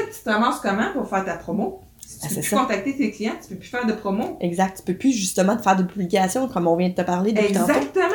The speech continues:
Speaker 1: Fait que t'as
Speaker 2: Qu'est-ce
Speaker 1: bien beau.
Speaker 2: que tu fais ?
Speaker 1: Exact. Fait que
Speaker 2: Ta
Speaker 1: moi
Speaker 2: business, ça va pas tomber juste à cause de Facebook.
Speaker 1: Non, non, tu sais.
Speaker 2: Tu sais ?
Speaker 1: Mais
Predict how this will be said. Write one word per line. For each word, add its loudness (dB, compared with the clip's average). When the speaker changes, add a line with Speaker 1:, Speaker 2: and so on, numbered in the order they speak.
Speaker 1:
Fait 0
que -6
t'as 2
Speaker 2:
Qu'est-ce 6
Speaker 1:
bien 8
beau. 6
Speaker 2:
que 6
tu 4
fais ? -2
Speaker 1:
Exact. -4
Fait -6
que -16
Speaker 2:
Ta 0
Speaker 1:
moi 2
Speaker 2:
business, -2
ça -2
va -2
pas -2
tomber 0
juste -4
à -4
cause -8
de -4
Facebook. -6
Speaker 1:
Non, -10
non, -8
tu -12
sais. -12
Speaker 2:
Tu -20
sais ? 0
Speaker 1:
Mais 0